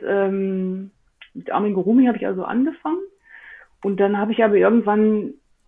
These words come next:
den umgestellt auf den Cinnamon Pearl. Zum einen wollte ich auf WordPress wechseln, einfach vom Blog-Feeling her und zum anderen hab ich mich auch in Maigurumi nicht mehr so richtig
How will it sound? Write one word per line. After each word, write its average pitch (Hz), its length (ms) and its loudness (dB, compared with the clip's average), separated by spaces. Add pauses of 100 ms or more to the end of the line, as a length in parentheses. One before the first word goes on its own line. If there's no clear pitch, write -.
(280)
den 208 140 4
umgestellt 220 600 8
auf 190 140 0
den 196 200 0
Cinnamon 180 380 2
Pearl. 147 320 -2
Zum - 100 -10
einen 185 180 -4
wollte 185 200 2
ich 180 80 -8
auf 175 140 -4
WordPress 240 380 0
wechseln, 240 480 -2
einfach 180 300 -10
vom 185 240 -6
Blog-Feeling 233 600 -2
her 220 280 -2
und 190 220 -8 (100)
zum - 120 -14
anderen 190 340 -6
hab 180 140 -10
ich - 120 -12
mich 185 160 -10
auch 165 140 -10
in 170 120 -12
Maigurumi 180 580 -4
nicht 185 200 -8
mehr 170 120 -10
so 165 100 -10
richtig 185 260 -12